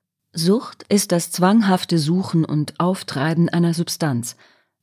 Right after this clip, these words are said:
Süchtig ist, wer eine Handlung wiederholt, obwohl das negative Folgen hat. Sei es,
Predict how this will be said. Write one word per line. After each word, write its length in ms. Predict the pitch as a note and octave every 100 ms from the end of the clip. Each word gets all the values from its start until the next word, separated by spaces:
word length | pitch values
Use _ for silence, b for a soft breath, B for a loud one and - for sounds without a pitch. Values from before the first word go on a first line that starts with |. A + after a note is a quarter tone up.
| _
Süchtig 460 | D#3+ A3+ A#3 A#3 G#3+
ist, 220 | A3 - b b b b
wer 160 | F#3+ F3
eine 180 | F#3
Handlung 460 | F#3 A#3 G3 F3 D#3+
wiederholt, 600 | D#3 D3+ - E3+ E3+ - B B B -
obwohl 340 | D3+ F3+ G#3+
das 240 | F3+ E3
negative 560 | F3 F3 E3+ - D#3+ D3
Folgen 400 | - F3+ E3 C#3+
hat. 240 | - - _ _ _ _ -
Sei 260 | E3+ F3
es, 160 | F3